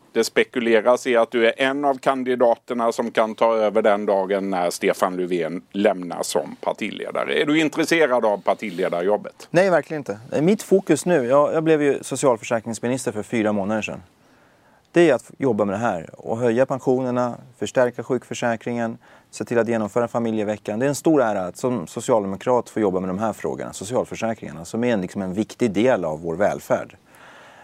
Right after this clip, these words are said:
Speaker 2: Och det är det som är mitt fokus. Och sen är ju, eh, sex år ganska lång tid. Så att, eh, det är klart att det var också roligt att få lite nya ansvarsområden, få lite ny energi.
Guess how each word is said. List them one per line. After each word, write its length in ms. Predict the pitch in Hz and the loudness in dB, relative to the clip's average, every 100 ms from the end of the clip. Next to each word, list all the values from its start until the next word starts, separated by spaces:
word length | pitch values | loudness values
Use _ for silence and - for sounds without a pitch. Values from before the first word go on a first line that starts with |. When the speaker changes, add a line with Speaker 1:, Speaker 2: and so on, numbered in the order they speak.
| - 143 | -6 0
Speaker 2:
Och 60 | |
det 80 | 156 | 2
är 40 | |
det 160 | 120 113 | 2 0
som 140 | 127 | 0
är 40 | 110 | -4
mitt 140 | 104 | -4
fokus. 460 | - 120 - 87 - | -4 -4 -4 -8 -4
Och 240 | 95 95 | -2 -2
sen 220 | - 131 | -2 -2
är 80 | 135 | 0
ju, 360 | 127 117 110 101 | 2 4 4 2
eh, 380 | - 104 98 95 - - | 0 0 0 -4 -8 -10
sex 320 | - 127 - | -6 -6 -2
år 120 | 123 | -2
ganska 420 | 104 87 - 92 - | 0 -2 0 -2 -2
lång 340 | 104 107 90 | 2 2 2
tid. 340 | - 143 - - - _ | -2 -4 -4 -10 -20 _
Så 160 | - 98 | -14 -10
att, 100 | - | 0
eh, 220 | 101 95 85 - | 2 2 0 -4
det 140 | 107 | -4
är 40 | 110 | -2
klart 280 | 117 98 95 | -2 -2 -2
att 120 | - | -4
det 100 | 98 | -2
var 220 | 98 101 | 0 0
också 240 | 95 92 110 | -2 -4 -2
roligt 460 | 120 107 120 143 | -2 0 -2 -2
att 300 | 98 - - - - - _ - | -4 -6 -14 -20 -20 -20 _ -2
få 140 | 170 | 0
lite 420 | 175 - 139 131 | 2 2 4 4
nya 320 | 131 139 120 | 2 0 2
ansvarsområden, 800 | 117 107 104 110 98 98 95 95 92 | 2 0 -4 -4 0 0 0 -2 -4
få 120 | 113 | -4
lite 180 | 101 98 | -4 -4
ny 180 | 98 | -4
energi. 380 | 90 87 - - | -4 -6 -6 -8